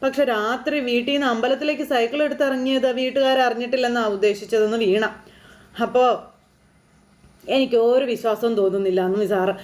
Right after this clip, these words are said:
"നിങ്ങൾ പറയുന്നതെല്ലാം ആടി മൂടി വിരുദ്ധമായിട്ടാണെന്നൊക്കെ" പറഞ്ഞു. "മിക്കവാറും ഇന്ന് ഫസ്റ്റ് നൈറ്റ് പോലീസ് സ്റ്റേഷനിലാവുന്ന ലക്ഷണമാണ്. ഞാൻ നിങ്ങളെ രണ്ടുപേരെയും കസ്റ്റഡിയിൽ എടുത്തിരിക്കുന്നു, കയറാൻ" പറഞ്ഞു. അങ്ങനെ രണ്ടുപേരെയും പിടിച്ചുകൊണ്ട് പോകാൻ നോക്കുമ്പോ,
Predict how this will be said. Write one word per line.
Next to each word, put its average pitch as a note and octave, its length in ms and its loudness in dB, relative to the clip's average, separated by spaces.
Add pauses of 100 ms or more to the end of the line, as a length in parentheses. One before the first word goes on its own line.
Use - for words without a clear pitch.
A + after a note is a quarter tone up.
(240)
"നിങ്ങൾ D4 360 2
പറയുന്നതെല്ലാം A#3+ 840 0
ആടി C4+ 400 -2
മൂടി B3 240 0
വിരുദ്ധമായിട്ടാണെന്നൊക്കെ" A#3+ 960 0
പറഞ്ഞു. F3 280 -4
"മിക്കവാറും A#3+ 420 0
ഇന്ന് C4 120 -4
ഫസ്റ്റ് A#3 260 -4
നൈറ്റ് B3 340 -2
പോലീസ് A3+ 260 2
സ്റ്റേഷനിലാവുന്ന B3 560 0
ലക്ഷണമാണ്. G#3+ 720 0 (420)
ഞാൻ C#4 140 0
നിങ്ങളെ D4 200 2
രണ്ടുപേരെയും C#4+ 500 0
കസ്റ്റഡിയിൽ D#4 380 0
എടുത്തിരിക്കുന്നു, A#3 440 0
കയറാൻ" D4 220 0
പറഞ്ഞു. F3 260 -4
അങ്ങനെ A#3 280 -2
രണ്ടുപേരെയും A#3 640 0
പിടിച്ചുകൊണ്ട് A#3 320 0
പോകാൻ A#3+ 360 -2
നോക്കുമ്പോ, G#3+ 460 -2